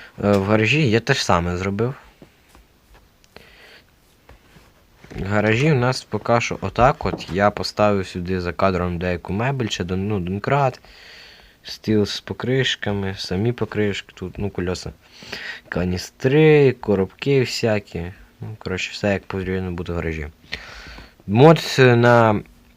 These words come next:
Ворота так і не знайшов, но я зроблю. Я щось сам придумаю, щось зроблю. Придеться трошки механізм з-, задействувати. Текс. А, більше я, в принципі, нічого не міняв,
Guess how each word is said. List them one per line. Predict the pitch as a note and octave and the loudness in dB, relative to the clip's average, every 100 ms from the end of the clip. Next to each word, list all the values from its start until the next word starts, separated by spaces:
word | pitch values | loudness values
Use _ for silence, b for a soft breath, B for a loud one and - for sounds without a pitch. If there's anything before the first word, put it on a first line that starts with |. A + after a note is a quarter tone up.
| _ _ _ _ - - _ _ - - _ _ _ _ - - | _ _ _ _ -20 -20 _ _ -20 -20 _ _ _ _ -20 -8
Ворота | F#2+ G#2+ G#2+ G#2+ | 2 4 6 4
так | G#2 | 2
і | G2+ | 0
не | G2+ | 0
знайшов, | G2+ - E3 D#3+ - | 0 4 6 6 4
но | G#2 G#2+ | 2 4
я | A2+ | 4
зроблю. | G#2+ G2 D#2 - - B B B B B - | 4 2 -4 -10 -20 B B B B B -8
Я | F2+ G2+ G2 | 0 2 2
щось | - G2+ | 0 -2
сам | - G2 | 0 0
придумаю, | F2+ F#2 C#3 C#3 | -2 -2 0 0
щось | G#2+ A2+ | 0 -2
зроблю. | F#2+ F2 D#2+ - - _ B B | -2 -4 -4 -8 -16 _ B B
Придеться | - G2+ A2+ A#2 | -2 2 2 2
трошки | A2+ G#2+ A2+ | -2 0 0
механізм | G#2+ - A2 G2+ F2+ E2+ D#2+ E2 | 0 0 0 0 -2 -4 -4 -4
з-, | |
задействувати. | E2 D#2 D#2+ D2 - C2+ C#2 - - b b b b b b b _ _ _ - | -4 -4 -6 -6 -12 -14 -14 -16 -18 b b b b b b b _ _ _ -12
Текс. | G2+ D#2+ D2 - - - _ B B B B B B B B B B B _ _ _ - | -6 -6 -8 -16 -18 -20 _ B B B B B B B B B B B _ _ _ -8
А, | F2 E2+ F2 F2 | -4 -2 -2 -2
більше | C3 D#3 D3+ | 0 4 6
я, | |
в | B2 | 6
принципі, | C3 B2 B2 | 4 0 0
нічого | A2+ G#2+ F#2 | 0 0 0
не | F#2+ | 0
міняв, | B2 F3 A3 | 0 -2 -4